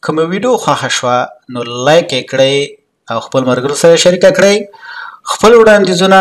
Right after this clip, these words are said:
او بریالیتوب د، زموږ سره د کمنټ په برخه کې حتمي شریک کړئ. کله چې مثال کوم وړاندیز لرئ او پیشنهاد لرئ،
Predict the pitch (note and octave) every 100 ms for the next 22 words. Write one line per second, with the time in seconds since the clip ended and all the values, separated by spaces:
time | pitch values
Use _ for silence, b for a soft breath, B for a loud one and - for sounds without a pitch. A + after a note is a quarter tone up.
0 | F#3+ C#3 B2+ B2 C3 D#3+ D#3+ C3 - C#3
1 | D3+ - D#3+ D3 C3 A2+ B2+ - A#2+ C3+
2 | - D#3+ - E3+ E3+ _ - - A2+ -
3 | D#3+ D#3+ A#2+ A2+ B2+ A#2+ D3+ D#3 D#3 D#3+
4 | D#3 D3 D3+ - D3 B2 A#2 A2+ - -
5 | D#3+ E3 E3 B2+ A#2 - A#2+ G#2+ C#3+ D#3
6 | F3+ F3